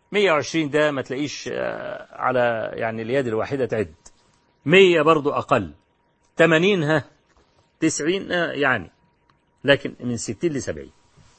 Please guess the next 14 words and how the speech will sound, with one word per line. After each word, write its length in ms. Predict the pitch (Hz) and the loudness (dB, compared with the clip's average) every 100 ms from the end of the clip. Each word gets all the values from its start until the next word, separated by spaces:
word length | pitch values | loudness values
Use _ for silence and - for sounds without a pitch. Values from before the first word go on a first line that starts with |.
| _ _ - _ _ _ _ _ _ _ | _ _ -20 _ _ _ _ _ _ _
فقصر 540 | - 139 135 131 120 - _ - - _ 117 104 _ - _ _ _ _ 226 226 196 143 | -6 0 0 0 -2 -6 _ -20 -20 _ -18 -18 _ -20 _ _ _ _ 6 6 4 4
ها-، 240 | 143 156 120 | 2 2 2
قصر 380 | - 196 135 | 0 2 0
أعمار 320 | 120 139 147 151 | 0 2 4 4
هذه 120 | 131 | 2
الأمة 360 | 120 117 123 - _ _ _ _ _ | 0 -2 -4 -8 _ _ _ _ _
عوضت 760 | 117 139 131 170 226 214 196 120 | 4 4 8 10 10 8 2 -2
ببر-، 540 | 117 127 190 190 139 - _ _ | -2 6 8 8 4 -6 _ _
ببركة 800 | 107 117 120 196 202 - 165 165 | -4 0 6 6 6 2 0 -2
أعمالها، 540 | 131 120 107 98 - - _ _ _ _ _ _ _ - _ _ _ _ | -2 0 0 -2 -6 -20 _ _ _ _ _ _ _ -20 _ _ _ _
فأعطينا 600 | - 180 196 254 233 190 | 4 6 6 2 2 2
أعمالا 360 | 165 170 175 165 | 0 0 -2 -2
كثيرة 400 | 180 214 196 147 _ _ - _ _ _ _ - | -6 -4 -4 -6 _ _ -20 _ _ _ _ 0
مباركة 720 | 135 151 165 175 175 101 | 4 8 10 10 4 -2